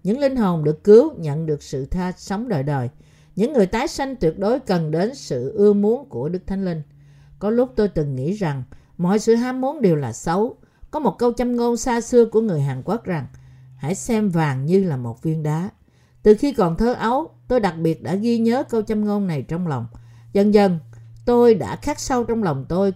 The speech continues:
câu châm ngôn coi vàng không hơn gì là một viên đá thường,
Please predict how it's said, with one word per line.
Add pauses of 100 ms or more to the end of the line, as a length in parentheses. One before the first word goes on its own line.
(120)
câu
châm
ngôn
coi
vàng
không
hơn
gì
là
một
viên
đá
thường,